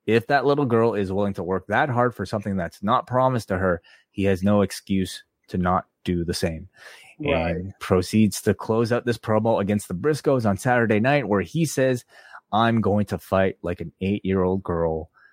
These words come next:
Speaker 1: What did you think about this promo?
Speaker 2: I thought it was excellent. This is a tasteful way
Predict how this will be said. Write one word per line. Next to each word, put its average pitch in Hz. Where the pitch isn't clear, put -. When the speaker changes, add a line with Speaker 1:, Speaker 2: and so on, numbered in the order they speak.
Speaker 1:
What 123
did 113
you 101
think 98
about 90
this -
promo? 82
Speaker 2:
I 285
thought 311
it 240
was 185
excellent. 214
This 508
is 453
a 294
tasteful 262
way 254